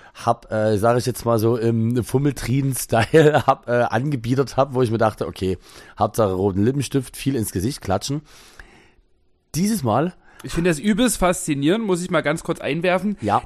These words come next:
Speaker 2: Dieses Konzept von, von dieser Weiber-, Weiberfasching, Weiberfastnacht an sich,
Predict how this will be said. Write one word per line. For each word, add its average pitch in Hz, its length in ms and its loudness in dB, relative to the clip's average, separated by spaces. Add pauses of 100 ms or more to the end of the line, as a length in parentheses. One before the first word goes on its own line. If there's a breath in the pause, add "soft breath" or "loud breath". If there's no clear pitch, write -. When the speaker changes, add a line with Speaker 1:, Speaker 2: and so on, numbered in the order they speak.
Speaker 2:
Dieses 151 240 -4
Konzept 160 400 -4
von, 143 360 -6
von 156 220 -4
dieser 151 300 -2
Weiber-, 160 580 2
Weiberfasching, 180 680 -2
Weiberfastnacht 165 680 -4
an 143 140 -8
sich, 220 340 -6